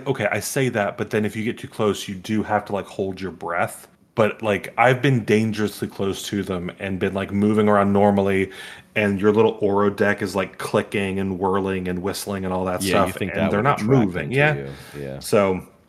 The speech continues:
Speaker 1: it's a little, a little funky. Did you, did you end up, you said you,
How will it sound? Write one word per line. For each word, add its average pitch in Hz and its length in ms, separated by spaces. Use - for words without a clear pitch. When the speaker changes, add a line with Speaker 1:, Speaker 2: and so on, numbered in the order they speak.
Speaker 1:
it's 120 160
a 143 40
little, 165 200
a - 20
little 156 200
funky. 104 440
Did 156 320
you, 151 560
did 131 160
you 147 160
end 127 260
up, 120 260
you 131 140
said 151 160
you, 131 120